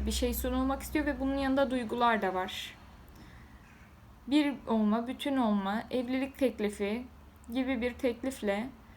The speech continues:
size bir, e, adım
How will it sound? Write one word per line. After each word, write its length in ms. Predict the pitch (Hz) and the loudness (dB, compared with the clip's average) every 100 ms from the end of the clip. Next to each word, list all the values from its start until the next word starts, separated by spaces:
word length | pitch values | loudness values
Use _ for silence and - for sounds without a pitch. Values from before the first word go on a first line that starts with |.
| - - - - | -20 -20 -20 -14
size 580 | - 294 247 214 208 285 - 285 | -4 -2 2 2 2 -2 -10 -12
bir, 540 | 233 254 277 - - - 226 | -2 0 0 -4 -8 -8 -2
e, 360 | 226 220 220 - | 2 2 2 2
adım 360 | 214 254 285 | 2 0 -2